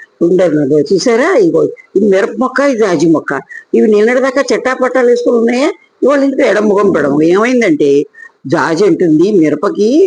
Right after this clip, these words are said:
చాలా పొగరు, ఎప్పుడూ కారారో మీరాలు నూరుతూనే ఉంటుంది. మిరప తక్కువ తిన్నది అదంటుంది జాజిని, దానికి బాగా అందంగా ఉంటానని మిడిసిపాటు అని, అని మిరప అని ఇలా కొట్టుకోకుండా రా అని ఇద్దరికి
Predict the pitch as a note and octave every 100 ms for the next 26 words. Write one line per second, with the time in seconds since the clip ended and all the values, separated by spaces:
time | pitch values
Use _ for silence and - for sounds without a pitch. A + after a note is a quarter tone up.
0 | A#3 E3+ _ _ _ - D3+ D3+ F#3 E3
1 | D#3 D#3+ F3+ G#3 F3+ - - C4+ A#3+ E3+
2 | F3 F#3+ F#3+ F3+ F3+ F3+ F3+ E3 E3+ D3+
3 | F#3 F3+ F#3+ G3+ A3 A#3+ G3 - C#3+ -
4 | - - - E3 E3 - F3 E3+ E3+ F3+
5 | D#3 D3+ D3 C#3+ D#3 E3 E3 E3 D3 C#3+
6 | C#3+ F3 A#3+ C#4+ - - _ - D4+ F#4+
7 | F#3+ F3+ A3 C4+ G3+ F3 F3 F#3 G3+ E3+
8 | E3 E3+ G3 A3 G3+ F3 F#3 F3+ F3+ F#3
9 | D3+ - _ _ _ _ - F#3 F#3+ G#3+
10 | F#3+ E3 - E3 G#3 D4+ _ _ - C#3+
11 | A3 E4 B3 F3 F3+ F3 C#3+ B2 A#2 -
12 | - - - F3+ G3+ F3 F3 G3+ F#3 F3+
13 | E3+ D#3+ D#3+ D#3+ G#3 F4 F4 - _ -
14 | F3 F#3 D#3+